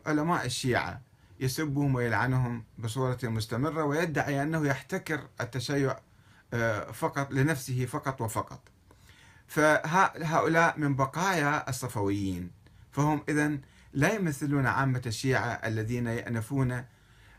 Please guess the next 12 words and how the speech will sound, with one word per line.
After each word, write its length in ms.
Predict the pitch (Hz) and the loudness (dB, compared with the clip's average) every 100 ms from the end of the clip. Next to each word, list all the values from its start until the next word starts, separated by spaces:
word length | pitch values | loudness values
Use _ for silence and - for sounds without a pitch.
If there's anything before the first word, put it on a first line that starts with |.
| - | -4
آه، 480 | 117 113 107 101 - | 0 2 0 -2 -2
عن 200 | 120 110 - | -2 -2 -4
السب 420 | 110 120 113 110 | -4 -4 -2 -2
والشتم، 560 | 101 101 156 165 143 104 - - - - - | -2 -2 -2 -2 -6 -10 -14 -20 -20 -20 -2
ما 100 | 127 | 0
عدا 500 | 117 143 135 131 135 - | 2 2 2 2 0 -6
بعض 380 | 104 131 123 113 | -4 -2 -2 -2
هؤلاء 480 | 113 - 110 110 - _ _ - | -4 -2 -2 -4 -6 _ _ -8
ال-، 420 | 98 92 90 101 - - - - | -6 -6 -8 -12 -16 -20 -14 -6
الناس 360 | 107 123 113 | -2 0 -2
القلائل 600 | 107 104 113 139 131 127 - - - - | -6 -4 2 2 2 -4 -8 -16 -20 -6
الذين 560 | 117 117 127 120 117 | -2 0 0 0 0